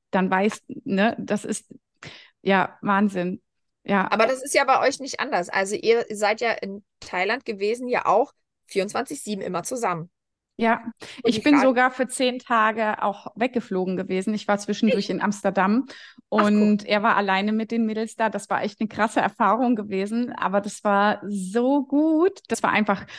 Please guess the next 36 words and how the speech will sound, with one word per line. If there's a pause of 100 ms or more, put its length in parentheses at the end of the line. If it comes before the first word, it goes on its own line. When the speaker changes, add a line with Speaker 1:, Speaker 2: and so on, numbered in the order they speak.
(140)
Speaker 1:
gut
für
die
Mädels,
dass
die
gesehen
haben,
hey,
mit
dem
Papa
funktioniert's
anders
und
ist
auch
richtig
schön. (360)
Und,
ähm, (340)
das
war
schön
für
unsere
Beziehung.
Das
war,
also
es
war
einfach
auf
allen
Ebenen